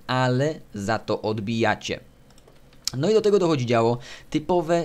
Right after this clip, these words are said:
działo dziewiątki, które jest bardzo dobre, niezwykle mi się podobują pod względem, e, swojej specyfiki. Gra się tym przyjemnie, chyba że nie zdążycie dojechać do wrogów. No najczęściej właśnie nieudana bitwa jest związana z tym, że nie dążycie do nich dojechać. Ewentualnie, jeżeli już do nich dojedziecie,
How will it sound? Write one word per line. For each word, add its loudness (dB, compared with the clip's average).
działo 2
dziewiątki, -2
które -4
jest -2
bardzo 2
dobre, 0
niezwykle -2
mi 2
się -4
podobują 0
pod -4
względem, -4
e, -6
swojej -2
specyfiki. -6
Gra 2
się -4
tym -4
przyjemnie, 0
chyba -4
że -4
nie -2
zdążycie -2
dojechać -4
do -2
wrogów. -2
No -4
najczęściej -4
właśnie -6
nieudana -2
bitwa -6
jest -4
związana -2
z -14
tym, -6
że -6
nie -2
dążycie -4
do -2
nich -2
dojechać. -2
Ewentualnie, 0
jeżeli -2
już -2
do -6
nich -2
dojedziecie, 0